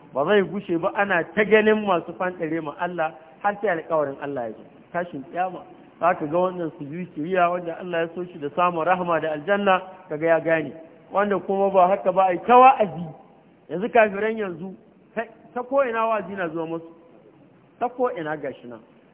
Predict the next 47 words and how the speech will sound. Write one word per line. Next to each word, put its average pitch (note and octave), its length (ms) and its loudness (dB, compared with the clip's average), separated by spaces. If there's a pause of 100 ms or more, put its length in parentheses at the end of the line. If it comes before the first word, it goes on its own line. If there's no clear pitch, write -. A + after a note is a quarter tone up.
(160)
Eh, E3+ 280 2
ka E3 60 -4 (100)
ce G#3+ 100 4
wani G3 240 0
bai F3 240 -2
ji D#3 100 -8
ba, F#3+ 140 -4
bai E3+ 180 -2
gane F3+ 340 0
ba, E3 100 -10
a'a, F#3 340 0 (300)
ya A3 180 6
fahimta G3 460 -4
amma F3+ 200 -4
yana F#3+ 180 -4
nan E3 160 -6
kan D#3+ 180 -10
ɓatar C#3 240 -12
shi. - 200 -20 (380)
Ya F3 260 6
kafe. F3+ 420 -6 (340)
Saboda F3+ 360 0
haka, F#3 400 4 (320)
da C#3+ 180 4
Allah F#3+ 200 4
ya F3 220 8
so F3+ 80 -2
duk F3+ 260 -8
sai A3 140 -2
su - 180 -16
shiru, D#3+ 200 -6
amma D#3+ 240 -4
haka F#3 260 -6
za F3+ 180 2
a G3 60 -10
yi F3 120 -8
ta C4 120 -2
samu, A#3+ 460 4
wasu F#3 220 -10
musulunta, E3 580 -8
wasu F3+ 320 -6
kangare, G3 480 2 (320)
wasu G3+ 240 6
yi F3+ 80 0
musu F3+ 280 -2
da D#3 100 0
Qur'ani, F3+ 560 2